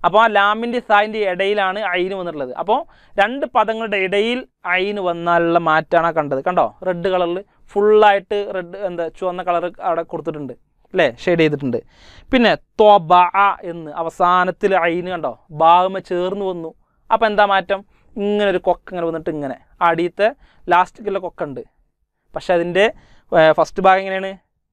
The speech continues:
മുമ്പിൽ നമ്മൾ കണ്ട ഐന് പോലെയാണോ? ആദ്യം ചെറിയൊരു കൊക്ക, പിന്നെ വലുത്, അങ്ങനെയാണോ? അല്ല, കറുപ്പിച്ചിട്ടാണ് അല്ലേ? അഥവാ റെഡ് കളർ മുഴുവനും ഷെയ്ഡ് ചെയ്തിട്ടാണ് പിന്നെ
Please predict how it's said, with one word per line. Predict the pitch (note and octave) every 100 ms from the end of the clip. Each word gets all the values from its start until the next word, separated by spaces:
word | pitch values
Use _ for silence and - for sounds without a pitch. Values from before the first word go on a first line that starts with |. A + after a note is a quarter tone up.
| -
മുമ്പിൽ | F#3 F3+ G3
നമ്മൾ | G3 G3
കണ്ട | G3 G3 F#3+
ഐന് | F#3+ G3+
പോലെയാണോ? | G3+ G3 E3+ B2 _ _ _ _
ആദ്യം | E3+ F3 F3+
ചെറിയൊരു | F#3 F3 F3+ F3 E3
കൊക്ക, | E3 F#3+ F#3+
പിന്നെ | F3+ F3+
വലുത്, | F3 E3+ F3
അങ്ങനെയാണോ? | G3 F3 A#2+ - _ -
അല്ല, | D#3 D#3+ E3+ - _ -
കറുപ്പിച്ചിട്ടാണ് | F3 D#3+ F3+ E3+ E3+ B2+ -
അല്ലേ? | F3+ C#3
അഥവാ | D#3 G3+ G3+
റെഡ് | F3 G3
കളർ | F#3+ F#3 G3+
മുഴുവനും | G3 F#3 F#3+ F#3+ -
ഷെയ്ഡ് | F3+ E3+ F3
ചെയ്തിട്ടാണ് | E3 D#3 E3 F#3+ - _ _ -
പിന്നെ | G3